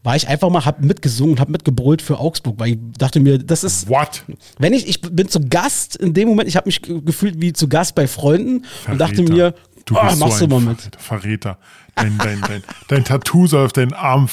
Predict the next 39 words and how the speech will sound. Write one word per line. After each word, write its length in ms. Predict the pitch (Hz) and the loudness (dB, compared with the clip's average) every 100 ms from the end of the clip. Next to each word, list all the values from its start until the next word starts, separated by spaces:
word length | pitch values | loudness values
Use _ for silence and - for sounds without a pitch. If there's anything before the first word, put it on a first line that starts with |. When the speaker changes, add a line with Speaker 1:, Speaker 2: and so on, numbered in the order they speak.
| - | -2
Speaker 2:
wegbrennen. 680 | 113 135 - 123 117 110 - _ _ - | -2 -4 -4 -4 0 -2 -4 _ _ -8
Speaker 1:
Hallo, 920 | 110 107 107 104 107 107 101 90 95 - | -2 0 0 0 0 -2 -4 -8 -10 -4
hallo. 680 | 113 113 117 117 98 95 - - | -2 0 0 -2 -4 -8 -12 -4
Speaker 2:
<laughs> 180 | 165 151 180 - 185 | -2 0 -2 0 0
Speaker 1:
Ähm, 440 | 113 175 107 110 - | 2 2 2 0 0
also 260 | 165 160 156 - - 135 | 0 2 2 -2 -6 -2
das, 240 | 190 - - | -2 -4 -4
und 120 | 151 | 0
das 140 | 165 156 | 2 2
Interessante 500 | 170 147 151 180 262 | 0 0 2 2 2
war 80 | 123 | 2
dann 140 | 120 | 2
gewesen, 360 | 117 117 151 156 | 2 2 2 2
wir 120 | 123 | 2
waren 220 | 113 156 | 2 2
dann 160 | 185 180 | 2 0
im 100 | 139 | -4
Vorfeld, 460 | - 120 - 208 | -2 -2 -2 -2
wir 100 | 127 | 0
waren 160 | 110 139 | 2 2
ja 80 | 131 | 4
relativ 320 | 131 165 123 | 2 0 -4
früh 440 | - 160 180 226 247 | -6 -4 0 0 2
an 100 | 165 | 0
der 140 | 160 | 0
Arena 360 | 123 117 208 254 | 0 0 0 0
dann 180 | 254 233 | -2 -2
gewesen 280 | 226 226 233 | -2 -2 -2
und 80 | |
so, 100 | 202 185 | 0 -2
sind 140 | 147 | 0
noch 80 | 170 | 0
ein 40 | |
Speaker 2:
Ja. 60 | 156 | 2
Speaker 1:
bisschen 160 | 123 | 2
so 100 | 160 | 0
durch 160 | 139 120 | 0 0
Augsburg 380 | 143 208 - 143 | -2 -2 -4 -4
gelaufen. 400 | 120 110 139 | -2 -2 -6